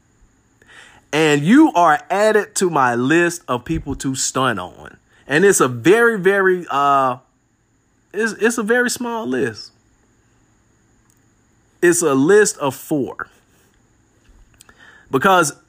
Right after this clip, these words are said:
it's my birthday weekend as well. It's, like, my birthday week, the w-, uh, earlier that week, right? One, stun on my ex. Two,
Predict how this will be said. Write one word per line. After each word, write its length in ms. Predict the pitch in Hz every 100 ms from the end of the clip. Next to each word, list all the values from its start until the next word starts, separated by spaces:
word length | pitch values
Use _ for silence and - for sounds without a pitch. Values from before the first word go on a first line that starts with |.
| -
it's 160 | 147 135
my 140 | 131
birthday 680 | 117 151 160 156 143 135 123
weekend 540 | 117 135 135 131 123
as 100 | 117
well. 400 | 107 113 95 82
It's, 180 | 98 117
like, 280 | 113 123 120
my 160 | 107 101
birthday 400 | 107 120 120 104
week, 480 | 117 123 104 - -
the 140 | 110
w-, 180 | 104 107
uh, 380 | 98 101 95 92 - -
earlier 400 | 104 98 92 92
that 240 | 76 -
week, 200 | - 67 _ _ _ - - -
right? 260 | - 110 - - _ _ _ _ _ _ _ _ _ - - - - - _ _
One, 460 | 117 143 131 98 101 _ _ -
stun 320 | - 123 120
on 80 | 107
my 180 | 104 71
ex. 460 | 92 - - - _ _ _ _ _ _ _ _ _
Two, 400 | - 214 175 110